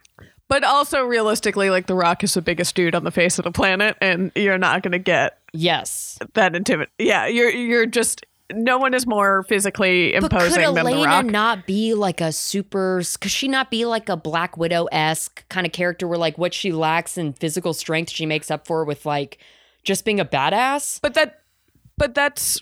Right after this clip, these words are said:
Speaker 1: what I, I, I don't dis-, she could, but that's what Letty is. That's what, uh, that's what Giselle was.
Speaker 2: And Bridget,
Speaker 1: Uh, that's what
Speaker 2: how many men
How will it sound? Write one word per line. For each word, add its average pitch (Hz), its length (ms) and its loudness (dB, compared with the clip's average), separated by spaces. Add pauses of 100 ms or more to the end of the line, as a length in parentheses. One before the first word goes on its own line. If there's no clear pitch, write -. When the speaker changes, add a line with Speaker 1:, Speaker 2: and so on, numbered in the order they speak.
(140)
Speaker 1:
what 220 460 2 (420)
I, 233 260 4
I, 208 420 2
I 196 120 2
don't 208 200 2
dis-, 208 200 0 (200)
she 196 220 2
could, 247 340 0
but 196 140 -2
that's 196 300 0
what 196 240 2
Letty 180 420 2
is. 226 300 0
That's 180 340 0
what, 180 360 2
uh, 160 460 4 (240)
that's 190 240 -4
what 185 240 0
Giselle 180 440 2
was. 247 420 2 (140)
Speaker 2:
And 214 180 0
Bridget, 214 200 2 (200)
Speaker 1:
Uh, - 40 -12
that's 185 360 -2
what 196 240 2
Speaker 2:
how 214 160 2
many 277 280 0
men 214 640 0